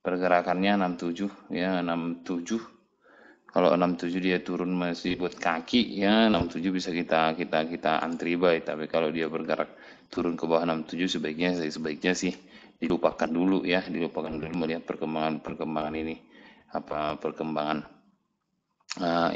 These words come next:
ini news, kekuatan news atau kekuatan memang sudah saatnya ya,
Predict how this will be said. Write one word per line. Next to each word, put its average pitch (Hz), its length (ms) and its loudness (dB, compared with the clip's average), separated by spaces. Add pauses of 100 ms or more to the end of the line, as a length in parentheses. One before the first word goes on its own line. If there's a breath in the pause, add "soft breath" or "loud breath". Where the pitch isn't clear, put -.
ini 92 400 2 (160)
news, 95 560 2 (240)
kekuatan 90 480 0
news 101 320 2
atau 85 240 0
kekuatan 82 640 2 (480 loud breath)
memang 85 320 0
sudah 85 240 0
saatnya 80 800 0
ya, 80 160 0